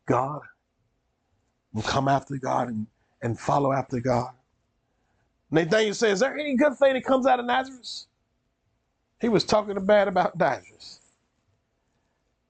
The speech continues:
And Jesus said, "I, I come out of Nazareth." He flipped it around and said, "You know what? Hey, my Lord, my King, the King of Israel,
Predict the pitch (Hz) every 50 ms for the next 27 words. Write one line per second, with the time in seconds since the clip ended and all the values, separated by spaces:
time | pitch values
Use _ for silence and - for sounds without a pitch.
0 | _ - 107 104 135 135 139 127 120 - - 123 113 110 117 123 131 127 117 107
1 | - 117 120 127 - - 120 104 92 - 82 95 95 92 98 101 98 98 90 -
2 | - _ _ - - - _ _ _ _ _ _ _ _ _ _ _ _ _ _
3 | _ _ _ _ _ _ _ _ _ _ _ _ _ _ _ _ _ - - 120
4 | 117 107 - - 127 120 - 123 120 120 120 135 135 127 123 120 - - 113 110
5 | 110 113 117 127 127 123 120 113 113 127 127 123 113 104 98 98 _ - 104 107
6 | 107 117 120 123 127 123 117 113 110 123 123 - - 120 101 98 95 98 _ _
7 | _ _ _ _ _ _ _ _ _ _ _ _ - 117 - - - 143 135 127
8 | 120 117 110 117 120 117 110 107 104 107 101 92